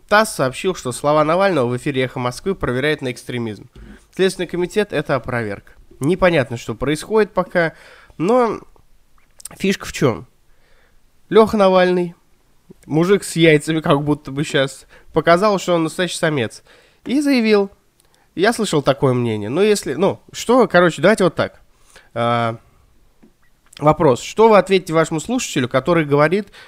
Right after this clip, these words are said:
что власть специально не будет поддерживать людей, чтобы не выполнять вашу программу и не давать вам набрать очки? Навальный вполне, блядь, адекватно заявил. Вполне такую, ну, нормальную, адекватную вещь.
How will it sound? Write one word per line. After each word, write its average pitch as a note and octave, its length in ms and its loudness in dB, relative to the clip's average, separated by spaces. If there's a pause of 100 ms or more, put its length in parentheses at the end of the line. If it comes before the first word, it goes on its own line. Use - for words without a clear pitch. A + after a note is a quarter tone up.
(120)
что - 180 -2
власть F3+ 220 2
специально D3+ 380 2
не C3 120 0
будет C3 220 -2
поддерживать C#3 480 2
людей, D#3+ 420 0 (300)
чтобы D3+ 260 -2
не D3 80 4
выполнять D3 400 2
вашу C#3+ 280 2
программу C#3 680 2 (420)
и D3+ 240 0
не C#3 120 2
давать D3 320 6
вам C#3 140 4
набрать C3+ 340 2
очки? B2 400 -4 (880)
Навальный G3+ 440 0
вполне, E3+ 520 2
блядь, G3+ 400 -2
адекватно F3 540 -2
заявил. B2+ 500 -6
Вполне D#3+ 520 -2 (280)
такую, B2+ 300 0
ну, B2 200 -2 (140)
нормальную, F3 500 2
адекватную C3+ 440 -2
вещь. G2+ 240 -8